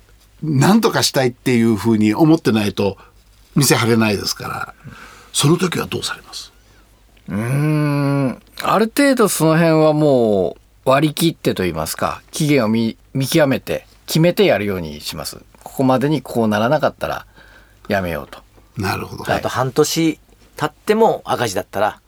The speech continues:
Speaker 3: じゃあその時決めましょうとか。
Speaker 1: あ、もうやっぱり年限決め、
Speaker 3: うん。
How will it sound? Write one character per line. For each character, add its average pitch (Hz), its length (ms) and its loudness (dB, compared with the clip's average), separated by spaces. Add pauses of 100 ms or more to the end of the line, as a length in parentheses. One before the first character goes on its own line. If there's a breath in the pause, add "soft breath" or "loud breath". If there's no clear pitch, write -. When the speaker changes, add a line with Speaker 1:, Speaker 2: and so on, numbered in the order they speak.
(220)
Speaker 3:
じ - 60 -8
ゃ - 20 -4
あ - 20 -4
そ 139 80 -2
の 120 60 -4
時 104 180 -6
決 - 160 -10
め 78 80 -12
ま 73 100 -12
し - 80 -8
ょ 65 60 -16
う 58 100 -18
と - 80 -20
か。 - 140 -20 (500 loud breath)
Speaker 1:
あ、 110 220 0
も 110 140 2
う - 20 2
や 110 80 0
っ - 20 -6
ぱ 127 120 0
り 107 180 2
年 143 200 2
限 156 140 4
決 139 140 0
め、 127 220 0
Speaker 3:
う - 20 -4
ん。 - 80 -10